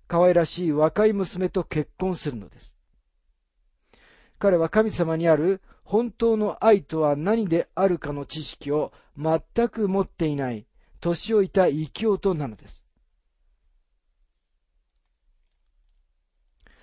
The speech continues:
でもこの出来事はとても重要です。捕囚の民に属するこの娘が、この世界に今まで存在したうちでも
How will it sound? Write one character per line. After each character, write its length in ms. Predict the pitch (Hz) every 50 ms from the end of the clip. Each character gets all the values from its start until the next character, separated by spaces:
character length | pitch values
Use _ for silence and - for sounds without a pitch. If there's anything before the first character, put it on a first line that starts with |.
| _ _ _ _ _
で 120 | 196 226 240
も 220 | 220 196 185 175
こ 160 | - - 202
の 140 | 226 247 233
出 140 | 202 233 214
来 120 | - 196
事 240 | 190 202 - - 160
は 300 | 151 139 127 117 110 - - - -
と 120 | - 175
て 140 | - - 220
も 120 | 220 226
重 220 | 190 131 147 151 139
要 140 | 123 107 101
で 120 | - -
す。 220 | - - - _ _ _ _ _ _ _ _ _ _ _ _ _ _ _ _ _ _ _ _ _ _ _ _ _ _ _ _ _ _ _ _ _ _ _ _ _
捕 160 | _ - 175
囚 240 | 175 - - 233 233
の 140 | 226 226 214 - 220 226
民 120 | 214 190
に 120 | 170 160
属 240 | 135 170 165 - -
す 120 | - 170 170
る 140 | 165 160
こ 140 | - - 160
の 100 | 160 160
娘 380 | 156 160 147 - 170 160 151 139
が、 340 | 120 135 143 170 196 190 - _ _ _ _ _ _ _ _ _ _ _ _
こ 120 | - 208
の 80 | 214 208
世 160 | - 240 240
界 240 | - 202 185 175 156
に 240 | 160 160 170 151 -
今 260 | 156 165 170 202 226
ま 120 | 226 233 226
で 140 | 202 214 196
存 320 | 165 - - 180 196 202
在 220 | 180 175 185 185 175
し 80 | -
た 100 | - 180
う 80 | 165 160
ち 140 | - - 143
で 140 | 170 170 151
も 260 | 160 165 175 -